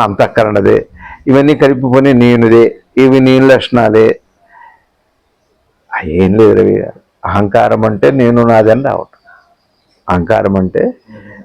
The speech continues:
నేను నాది లక్షణం, ఇది అహంకార లక్షణం. సత్వచిత్త ఆనందం ఆత్మ లక్షణం. అట్లా మనం ఏం చేస్తున్నామంటే, ఇప్పుడు పోలిక లేకుండా బాధ రాదు,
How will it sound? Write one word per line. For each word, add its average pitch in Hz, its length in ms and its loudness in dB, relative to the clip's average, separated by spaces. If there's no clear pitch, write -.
నేను 127 220 2
నాది 120 200 2
లక్షణం, - 320 -8
ఇది 131 160 4
అహంకార 143 360 -2
లక్షణం. - 320 -10
సత్వచిత్త 165 640 0
ఆనందం 135 320 0
ఆత్మ 101 180 -8
లక్షణం. 104 320 -4
అట్లా 151 240 -2
మనం 127 160 0
ఏం 143 160 0
చేస్తున్నామంటే, 123 720 0
ఇప్పుడు 95 260 -8
పోలిక 143 400 2
లేకుండా 123 540 0
బాధ 107 160 0
రాదు, - 220 -4